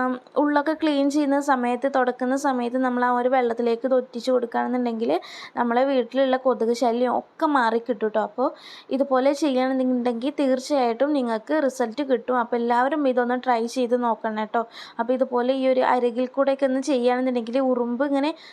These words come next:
ചിലപ്പോൾ വരി വരിയായിട്ടൊക്കെ പോകുന്നുണ്ടാവും. അപ്പോൾ അങ്ങനെയൊക്കെ ഉള്ളത് വരാതിരിക്കാനൊക്കെയാണ് ട്ടോ. പിന്നെ അതുപോലെ തന്നെ നമ്മളെ,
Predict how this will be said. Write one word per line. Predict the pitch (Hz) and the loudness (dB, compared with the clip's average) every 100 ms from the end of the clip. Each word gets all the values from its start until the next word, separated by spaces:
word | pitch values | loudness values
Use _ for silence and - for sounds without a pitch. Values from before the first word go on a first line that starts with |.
| - | -6
ചിലപ്പോൾ | 294 285 277 | -2 0 2
വരി | 254 254 | 2 2
വരിയായിട്ടൊക്കെ | 254 254 254 254 269 277 | 2 2 2 0 0 0
പോകുന്നുണ്ടാവും. | 254 226 226 226 208 214 | 0 0 0 0 2 2
അപ്പോൾ | 254 | 0
അങ്ങനെയൊക്കെ | 247 254 277 285 | 0 -2 -2 -2
ഉള്ളത് | 294 269 269 | 0 0 2
വരാതിരിക്കാനൊക്കെയാണ് | 269 233 233 247 247 233 226 226 240 220 214 | 2 2 2 0 -2 -2 -4 -2 -2 -2 -4
ട്ടോ. | 220 | -4
പിന്നെ | 240 254 | -2 -2
അതുപോലെ | 247 254 254 | 0 -2 0
തന്നെ | 277 311 | 0 0
നമ്മളെ, | 269 254 | 0 2